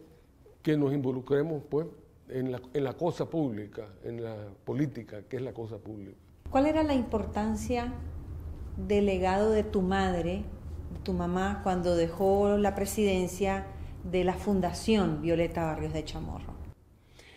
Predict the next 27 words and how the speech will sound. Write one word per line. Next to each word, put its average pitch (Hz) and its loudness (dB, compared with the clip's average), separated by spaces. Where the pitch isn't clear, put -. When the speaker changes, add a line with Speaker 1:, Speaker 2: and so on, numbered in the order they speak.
Speaker 1:
Seguir 175 4
con 151 6
el 143 6
legado 147 4
de 135 0
mi 120 0
padre 151 2
y 104 0
mi 113 -2
madre, 147 0
del 123 2
apoyo 147 4
a 170 4
la 123 0
prensa 139 2
libre, 147 2
el 127 2
apoyo 143 4
al 123 -4
periodismo 131 0
independiente, 143 -2
la 135 2
promoción 139 4
de 127 2
la 120 4
verdad. 113 0
Eh, 117 -2